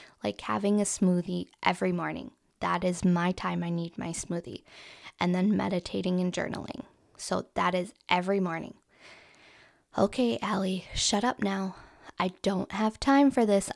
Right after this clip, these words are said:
I can hear you over the microphone, you guys listening to this. I don't have time for this, but you do.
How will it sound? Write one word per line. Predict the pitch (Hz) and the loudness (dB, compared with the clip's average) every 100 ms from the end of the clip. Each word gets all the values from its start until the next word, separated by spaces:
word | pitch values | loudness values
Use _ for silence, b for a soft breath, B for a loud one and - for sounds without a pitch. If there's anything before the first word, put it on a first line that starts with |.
| - | 0
I | 208 | 0
can | - 202 | 2 0
hear | - 226 | 4 4
you | 233 208 185 | 6 4 6
over | 185 185 180 180 - | 6 4 2 2 2
the | 185 | 4
microphone, | 180 180 190 180 - - | 4 4 -2 -2 -2 0
you | - | 0
guys | - 190 - | 0 0 0
listening | 196 - - 196 | -2 -2 -4 -4
to | - | -6
this. | - - - | -8 -8 -2
I | 180 | -2
don't | 180 180 180 | 0 -2 -2
have | 185 190 | -4 -8
time | - - - | -8 -8 -8
for | - | -8
this, | - - - | -8 -8 -8
but | - 208 | -4 -2
you | - 208 214 | 0 -2 -2
do. | - 220 214 202 240 | 2 4 4 2 -2